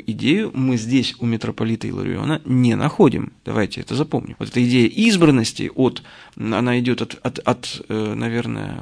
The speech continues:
от Ивана Грозного до Достоевского и Гоголя. Вот этой избранности, это, ну, как вот у евреев, да, мы избраны Богом, вот точно так же, ру-, вот в менталитете русских людей,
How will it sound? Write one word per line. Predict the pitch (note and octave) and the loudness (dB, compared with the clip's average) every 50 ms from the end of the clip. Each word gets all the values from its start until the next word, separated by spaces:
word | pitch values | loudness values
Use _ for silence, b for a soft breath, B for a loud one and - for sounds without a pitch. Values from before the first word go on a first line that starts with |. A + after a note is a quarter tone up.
| - - | -10 -8
от | - G#2+ G#2 - | -8 -8 -6 -6
Ивана | B2 A#2 A#2 A2+ G#2+ A#2 | -4 -4 -4 -4 -2 -2
Грозного | B2+ D#3 F#3 E3 B2 A#2 G2+ F2 - D2+ - b b b b b b b b | 0 0 0 0 0 -2 -6 -8 -10 -14 -18 b b b b b b b b
до | - G#2+ A#2+ C3 C3 | -4 -2 0 0 0
Достоевского | A#2 A#2 A#2 - - A#2 A2 G#2+ - - - - - - - - _ _ _ _ _ _ _ _ _ | 0 -2 -4 -4 -4 -4 -6 -6 -8 -10 -12 -12 -18 -20 -20 -20 _ _ _ _ _ _ _ _ _
и | - B2 | -2 0
Гоголя. | A#2+ - G#2 G2 F#2+ D2+ - C2+ - - _ - - _ | 2 2 0 0 -2 -4 -8 -12 -16 -20 _ -20 -16 _
Вот | - B2 | -6 -4
этой | - - - A#2+ A#2+ | -4 -2 0 0 0
избранности, | - D3+ D3 C#3 B2 B2 A#2 A#2+ A2+ A2 A2 - - | 2 2 2 2 0 0 -4 -4 -6 -8 -10 -10 -10
это, | D3+ - B2+ | -8 -6 -6
ну, | C#3 | -6
как | C#3+ C3+ A#2+ | -4 -4 -4
вот | A2+ - | -4 -2
у | A#2+ A#2+ | 0 2
евреев, | A#2+ A#2+ B2+ B2 A#2+ E2+ D2 - | 4 4 4 4 4 2 0 -2
да, | - - - D#3 D3+ C#3+ - - | 0 2 2 2 2 0 0 2
мы | G#2 A#2+ B2+ B2+ A#2+ | 4 6 6 6 4
избраны | A#2 G#2+ - - - - - - B B B | 4 0 -2 -6 -8 -10 -10 -14 B B B
Богом, | - A2+ C3+ E3+ F#3 G#3 F#3 C3 | -2 2 2 4 4 2 2 0
вот | A#2 A#2+ - | -2 -2 -2
точно | - - C#3 - - B2 A2+ | -2 -4 -4 -2 -4 -6 -4
так | C3+ C#3 C3+ C3+ | -4 -4 -4 -4
же, | A#2 A2 - G#2+ F#2+ A2+ | -6 -6 -6 -8 -8 -8
ру-, | C3 C3+ B2+ G2+ G#2 G2 D#2 | -8 -8 -8 -10 -12 -10 -4
вот | - A#2 - - - - - C2 - - - B2 A#2 A#2+ A#2+ | -2 -2 -2 -2 -8 -14 -16 -14 -16 -16 -16 -16 -14 -8 -4
в | B2+ | 0
менталитете | C3 C#3+ D3 D3+ E3+ F3+ F#3+ G3 F3+ C3 - A2+ | 0 0 2 2 0 0 2 2 0 0 0 0
русских | B2+ D3 C#3 - - - - | -2 -2 -2 -2 -4 -6 -4
людей, | B2+ C#3 D3 F#3+ A3 A3 | -4 -4 -2 -2 -2 -2